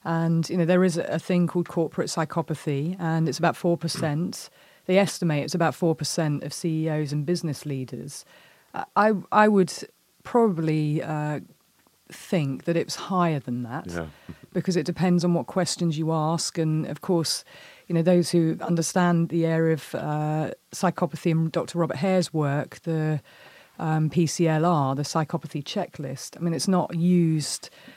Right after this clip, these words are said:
Speaker 1: for me as much as it should be, and certainly not, you know, when you, when you haven't got crime being committed.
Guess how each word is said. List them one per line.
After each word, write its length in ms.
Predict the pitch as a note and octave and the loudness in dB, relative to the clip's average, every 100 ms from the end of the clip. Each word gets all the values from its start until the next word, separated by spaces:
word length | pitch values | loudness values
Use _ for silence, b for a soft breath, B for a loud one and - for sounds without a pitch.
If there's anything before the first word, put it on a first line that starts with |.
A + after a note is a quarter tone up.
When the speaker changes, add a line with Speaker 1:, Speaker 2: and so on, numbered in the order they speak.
| b | b
Speaker 1:
for 200 | - - | -10 4
me 320 | F3+ F#3+ F3+ E3 | 6 8 8 6
as 360 | D3+ - - F3 | 2 -4 -6 0
much 320 | F3+ E3 - | 2 2 0
as 80 | D3+ | -4
it 120 | B2+ | -2
should 280 | - F3+ - | 0 0 0
be, 400 | C#3 C3 E3+ G3 | -2 -2 -2 0
and 160 | E3 D3+ | 0 2
certainly 360 | F3+ E3+ D#3+ | 0 0 0
not, 360 | D#3+ E3 D#3+ - - | 0 0 -2 -6 -6
you 100 | F3+ | -2
know, 120 | D#3+ | 0
when 180 | E3+ E3+ | 0 0
you, 80 | D#3 | 0
when 160 | F3 | 0
you 80 | E3+ | 2
haven't 220 | E3 E3 | 0 -2
got 260 | D3+ D#3+ - _ _ - | -4 -6 -8 _ _ -14
crime 400 | - G3 F#3+ F#3 | -4 0 2 2
being 240 | D3+ C#3 | 0 -2
committed. 680 | C3 C#3 C3+ - - - C#3+ | -4 -4 -6 -8 -12 -12 -16